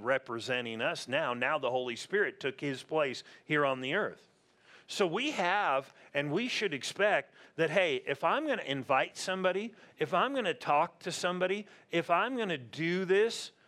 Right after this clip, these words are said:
like he told me to, I should expect that the helper will help me. And not maybe give me the best words to speak.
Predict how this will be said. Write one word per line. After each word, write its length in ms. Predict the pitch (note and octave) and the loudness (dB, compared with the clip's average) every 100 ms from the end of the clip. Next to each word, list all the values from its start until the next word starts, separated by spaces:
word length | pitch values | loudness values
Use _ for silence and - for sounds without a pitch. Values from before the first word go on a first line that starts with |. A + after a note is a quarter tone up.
| _ | _
like 240 | D3+ D#3 - | 2 2 -4
he 180 | F3+ | -10
told 340 | - D#3 D#3 E3+ | -4 0 0 0
me 140 | G3+ G3+ | -4 -2
to, 300 | G3 A3 A#3 - - - | -2 -2 -4 -14 -20 -6
I 280 | E3 F#3+ A3+ | -2 0 -2
should 280 | - A3+ | -4 -4
expect 680 | G3+ - - F3 C3 C3+ - _ _ _ - | -6 -6 0 2 2 0 -10 _ _ _ -4
that 360 | B2 D3 C3 - _ | 2 2 2 -8 _
the 140 | B2+ A#2 | -2 0
helper 680 | - G3 F#3+ B2+ A2+ A#2+ - _ _ _ _ | 4 2 2 0 0 -2 -8 _ _ _ _
will 160 | A2+ G#2 | -12 -2
help 320 | C#3+ B2+ G#2+ | -2 -2 -6
me. 220 | E2+ D#2 _ _ _ _ _ _ _ _ _ _ _ _ _ _ _ _ _ _ _ _ _ _ - - - | -16 -16 _ _ _ _ _ _ _ _ _ _ _ _ _ _ _ _ _ _ _ _ _ _ -20 -12 0
And 220 | F3+ F3+ | 0 2
not 320 | G#3 C4+ F#3 | 2 2 0
maybe 400 | G3 A3 F#3 G3+ | -2 -2 -2 -6
give 420 | D3 D3 F#3+ D3+ D3 | -4 0 2 2 -4
me 240 | E3+ F3+ | -4 -2
the 140 | C#3+ | -4
best 500 | B2 C#3+ D3 C#3 - | 0 2 0 -4 -6
words 420 | A#2+ C#3+ A3 F3+ - | -2 0 0 -4 -8
to 120 | C3+ | -8
speak. 480 | - B2 B2+ - | -6 -4 -4 -6